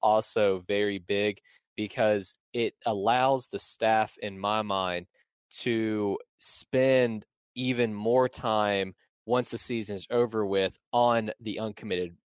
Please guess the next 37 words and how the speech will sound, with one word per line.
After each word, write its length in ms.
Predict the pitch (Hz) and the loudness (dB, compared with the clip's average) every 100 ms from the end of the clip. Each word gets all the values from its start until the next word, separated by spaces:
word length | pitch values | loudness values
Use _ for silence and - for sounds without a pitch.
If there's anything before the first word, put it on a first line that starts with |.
| _ | _
prospects. 840 | - 107 98 - 69 - - - - _ _ _ _ _ | 0 2 2 -2 -6 -6 -8 -8 -10 _ _ _ _ _
The 380 | 95 110 107 101 | -6 -2 -2 0
staff 580 | - - 120 120 120 - | 0 4 4 4 2 -4
throughout 320 | 117 113 113 | 2 2 2
the 100 | 104 | -2
year, 520 | 98 117 117 107 98 | -4 0 2 4 2
and 200 | - 104 | -2 -6
you 80 | 110 | -6
tell 220 | - 123 | -2 -2
me 240 | 117 107 104 | 0 0 -2
if, 120 | 92 | -2
if 180 | 110 95 | -8 -6
you've 140 | 113 | -2
gotten 180 | 113 95 | 0 0
a 60 | 92 | -2
sense 340 | - 104 - | -4 -4 -4
of 160 | 98 90 | -4 0
this 220 | 101 - | -2 0
that's 240 | 90 - | -4 -4
different, 500 | - 127 - 95 82 _ _ _ | 0 0 2 -2 -4 _ _ _
but 100 | 104 | 2
I've 180 | 117 160 | 2 4
always 600 | 151 131 113 107 98 - - | 4 4 4 2 -4 -8 -10
kind 220 | - 117 107 | -4 -2 0
of 240 | 95 - _ - | -4 -8 _ -6
believed 440 | 110 110 110 95 | -4 -2 -4 0
that 220 | 101 95 90 _ _ _ | 2 2 0 _ _ _
Coach 280 | 127 107 - | 0 0 -2
Fedora 640 | 104 90 120 131 123 107 - _ _ | -6 2 4 6 4 4 0 _ _
prefers 540 | - 113 - 117 110 - | -6 -4 0 2 0 -4
to 120 | 107 | -8
do 340 | 92 113 110 101 | -6 -2 -2 -2
his 280 | 127 123 | -2 -4
heavy 280 | 127 131 120 | -2 -4 -2
lifting 460 | 104 110 - 104 101 | -2 -4 -4 -8 -6
in 100 | 95 | -10
recruiting 560 | 87 - 120 104 98 | -14 -8 -6 -4 -6